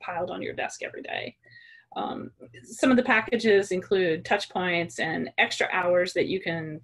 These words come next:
put into projects or whatever you want.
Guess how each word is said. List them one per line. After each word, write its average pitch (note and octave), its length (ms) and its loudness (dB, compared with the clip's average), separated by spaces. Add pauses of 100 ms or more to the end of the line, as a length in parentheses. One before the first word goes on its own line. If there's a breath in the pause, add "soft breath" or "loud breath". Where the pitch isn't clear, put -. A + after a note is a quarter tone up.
put F3+ 380 2
into E3+ 580 -4
projects F#3 480 -2
or E3+ 60 -2
whatever E3+ 260 -2
you D#3+ 160 -6
want. D#3+ 440 -8